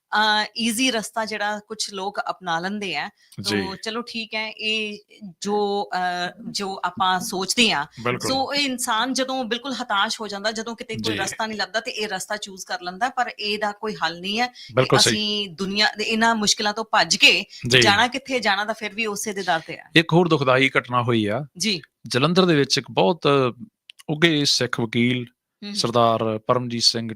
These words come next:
Speaker 2: ਢੀਂਗਰਾ, ਪਰਮਿੰਦਰ ਸਿੰਘ ਢੀਂਗਰਾ।
Speaker 1: ਪਰਮਿੰਦਰ ਸਿੰਘ ਢੀਂਗਰਾ।
Speaker 2: ਪਰਮਿੰਦਰ ਸਿੰਘ ਢੀਂਗਰਾ ਜਿਹੜੇ ਆ, ਇਹ All India Sikh Student Federation ਦੇ ਪ੍ਰਧਾਨ ਸੀਗੇ ਜੀ।
Speaker 1: ਜੀ।
Speaker 2: ਆਂਢ ਗੁਆਂਢ ਦੇ ਵਿੱਚ ਕਿਤੇ ਉਹਨਾਂ ਦੀ ਮਾੜੀ ਮੋਟੀ ਇੱਟ ਖੜਕਾ ਹੁੰਦਾ ਰਹਿੰਦਾ ਸੀ।
Speaker 1: ਜੀ।
Speaker 2: ਤੇ ਪਰਸੋਂ ਸ਼ਾਮੀ ਜਿਹੇ ਜਦੋਂ ਕਾਰ ਪਾਰਕਿੰਗ ਕਰਨ ਲੱਗੇ, ਤੇ ਉੱਥੇ ਉਹਨਾਂ ਦਾ ਰੌਲਾ ਪੈ ਗਿਆ ਜੀ ਗੁਆਂਢੀਆਂ ਦੇ ਨਾਲ।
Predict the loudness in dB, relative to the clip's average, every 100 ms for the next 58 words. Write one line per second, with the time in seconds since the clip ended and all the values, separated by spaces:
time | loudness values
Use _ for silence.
0 | -4 -4 -4 -10 -6 -2 0 -2 -4 -6
1 | -8 -10 -12 -16 -16 -14 -14 -14 -16 -20
2 | -20 _ _ -4 -2 0 0 -2 0 0
3 | 4 4 4 4 4 2 2 0 2 2
4 | 0 0 0 0 -2 -4 -4 -4 -2 0
5 | 0 -2 -4 -4 0 0 0 -2 0 0
6 | 0 -10 _ _ _ _ _ _ 2 2
7 | 2 0 0 0 0 -2 -2 0 0 0
8 | -2 0 0 0 -2 -4 -2 -2 -2 -8
9 | -4 -4 -4 0 2 2 -2 -6 -10 _
10 | -12 -12 -16 _ _ 0 2 2 0 -2
11 | -4 _ -2 0 -4 -2 -4 -2 -2 -2
12 | -2 -2 -2 0 -2 -2 -4 -4 0 -2
13 | 0 -2 -2 -8 -8 -8 -6 -8 -6 -6
14 | -6 -8 -8 -4 -2 -2 -2 -2 -4 -4
15 | -8 -6 -6 -4 -4 -2 -2 -2 -6 -10